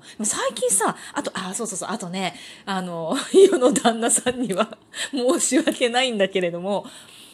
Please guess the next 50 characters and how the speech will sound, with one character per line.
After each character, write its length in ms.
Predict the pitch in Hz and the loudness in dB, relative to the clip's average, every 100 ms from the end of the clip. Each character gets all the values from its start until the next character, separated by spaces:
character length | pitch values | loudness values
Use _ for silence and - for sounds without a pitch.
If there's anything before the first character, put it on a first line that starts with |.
| - | -4
よ 140 | 294 | -2
く 80 | 233 | -2
や 60 | |
っ 20 | 147 | -4
て 100 | 226 | -6
た 100 | 170 | -6
の 80 | |
が、 300 | 151 196 190 - - | -4 0 0 -2 -6
こ 100 | - | -2
れ 60 | 330 | 0
ね、 180 | 302 220 - _ _ _ | 0 -4 -14 _ _ _
あ 160 | 233 220 | -4 -2
の、 460 | 214 208 208 196 - - | -2 -2 -4 -4 -8 -8
案 160 | 269 | -6
外 140 | 302 302 | -4 -4
私 340 | 262 339 349 | -2 -2 0
だ 100 | 359 | 0
け 100 | 381 | 0
か 120 | 254 | 0
な 120 | 226 | -2
と 120 | 208 208 | 0 -2
思 140 | 262 | 0
わ 80 | 359 | 0
な 120 | 311 | -2
く 80 | 170 | -4
も 60 | |
な 120 | 165 233 | -6 -2
か 100 | 254 | -2
っ 60 | |
た 100 | 185 | -2
ん 40 | 160 | -10
だ 80 | |
け 100 | 147 | -12
れ 60 | 147 | -14
ど 80 | 160 | -4
も、 240 | 214 214 | 0 0
い 60 | 233 | 0
ろ 80 | 370 | -2
ん 40 | |
な 80 | 427 | -2
人 160 | 392 440 | -2 -2
に 120 | 214 | -2
ね、 180 | 160 165 | -4 -6
こ 360 | 185 165 165 185 | -4 -2 -2 -4
う、 20 | |
マ 100 | 185 | -6
マ 100 | 180 | -6
友 320 | 180 175 175 | -8 -8 -8
に 140 | 180 | -6
ね、 100 | 285 | -6